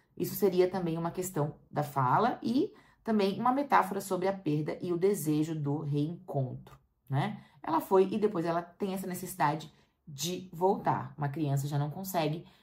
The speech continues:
às vezes, ter essa noção da necessidade da volta, né? Principalmente bebês. Outra produção que a gente pode citar, super sucesso, Netflix, né? Stranger Things,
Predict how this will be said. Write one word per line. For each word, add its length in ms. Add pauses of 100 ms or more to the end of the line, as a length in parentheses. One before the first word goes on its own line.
às 220
vezes, 280
ter 340
essa 200
noção 440
da 80
necessidade 600
da 100
volta, 580
né? 140
Principalmente 460
bebês. 520 (1900)
Outra 1200
produção 400
que 100
a 20
gente 160
pode 200
citar, 520
super 260
sucesso, 420
Netflix, 640
né? 340 (240)
Stranger 480
Things, 460